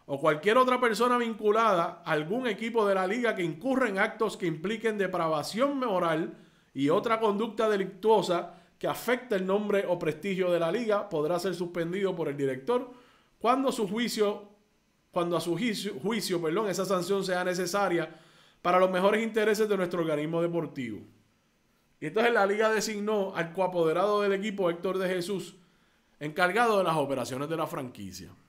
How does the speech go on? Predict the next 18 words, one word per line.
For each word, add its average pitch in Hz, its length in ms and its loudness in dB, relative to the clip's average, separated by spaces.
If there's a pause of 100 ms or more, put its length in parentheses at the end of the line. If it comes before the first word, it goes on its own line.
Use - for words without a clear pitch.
(2250)
Hemos 226 220 2
hablado 240 440 10
en 202 80 0
otras 208 220 2
ocasiones, 175 640 -2 (420)
amigos 139 340 -6
y 160 40 -2
amigas, 131 400 -8 (3000)
que 185 260 0
aunque 190 300 2
el 175 80 -2
señor 233 500 0 (340)
Rivera 214 420 0
Pomales, 208 540 2
eh, - 280 -12 (1400)
eh, 175 440 0
pueda 208 280 2
ser 214 320 -2